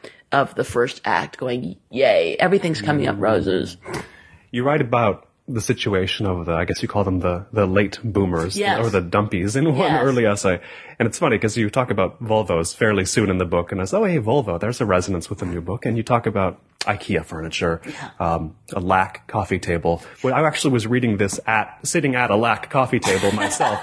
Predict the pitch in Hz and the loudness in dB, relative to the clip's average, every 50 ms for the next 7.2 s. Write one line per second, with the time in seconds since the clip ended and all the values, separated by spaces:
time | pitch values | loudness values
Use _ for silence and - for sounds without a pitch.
0 | - - - - - - 139 - - 135 123 127 - - - - 147 135 131 120 | -2 -2 -2 -2 0 0 2 4 4 2 2 0 -2 -4 -2 0 2 4 4 4
1 | 117 113 113 104 110 113 127 135 135 113 101 98 95 95 101 107 104 98 95 - | 4 4 2 2 0 0 2 2 4 4 4 4 4 2 2 2 2 0 -2 -4
2 | - - - - - - _ - 120 120 135 175 202 208 180 131 120 151 151 147 | -10 -18 -20 -20 -20 -6 _ 0 2 2 2 0 2 2 2 4 4 4 4 4
3 | 135 131 120 104 110 101 95 - - 143 131 120 110 98 104 98 - - 120 117 | 4 4 4 4 2 0 -2 -2 0 2 2 2 2 0 -2 -2 0 2 2 2
4 | 104 95 92 87 - - 110 104 101 101 101 98 101 104 104 98 98 - - 110 | 2 2 0 -2 -2 0 2 2 2 4 4 4 4 4 2 2 0 0 0 0
5 | 101 95 95 98 95 104 - - 95 - - 107 - - 95 92 90 90 87 87 | 0 2 0 0 0 -2 -4 -6 -6 -4 -4 -4 -2 -2 -2 0 0 0 2 2
6 | 87 92 95 95 90 85 85 87 85 87 85 85 95 113 139 160 143 95 78 76 | 2 2 0 0 -2 -2 -2 -2 -2 -2 -2 0 2 2 4 4 2 2 0 -2
7 | 85 - - | -4 -6 -8